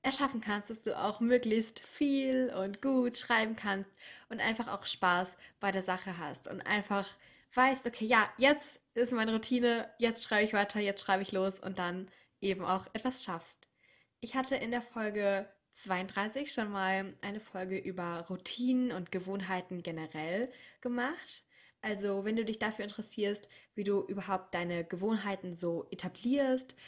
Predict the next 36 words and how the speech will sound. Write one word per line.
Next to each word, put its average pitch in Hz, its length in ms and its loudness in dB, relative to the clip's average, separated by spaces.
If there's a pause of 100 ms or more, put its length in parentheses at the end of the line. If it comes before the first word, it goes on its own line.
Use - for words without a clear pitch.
(220)
und 202 260 -2
auch 180 440 -2
wie 202 100 2
du 190 100 0
dann 170 360 -2
dich 170 180 -4
natürlich 175 340 -4
auch 170 120 -8
daran 180 260 -4
hältst, 202 420 -6
dann 202 140 -2
hör 202 120 0
einfach 190 260 -8
gerne 180 240 -2
in 180 120 -8
die 185 80 -4
Folge 170 420 -4
zweiunddreißig 170 760 -6
rein. 226 320 -2 (680)
Oder 262 280 4
auch 247 80 0
in 233 140 -4
der 226 100 0
Folge 208 340 -2
achtundfünfzig, 208 840 -4
da 190 80 -2
ging's 185 240 -6
nämlich 185 260 -6
auch 202 220 0
um 175 180 -6
Routinen 196 600 -2 (260)
und 208 140 -4
wie 214 100 0
du 208 80 -4
einfach 196 360 -2
wirklich 214 380 -2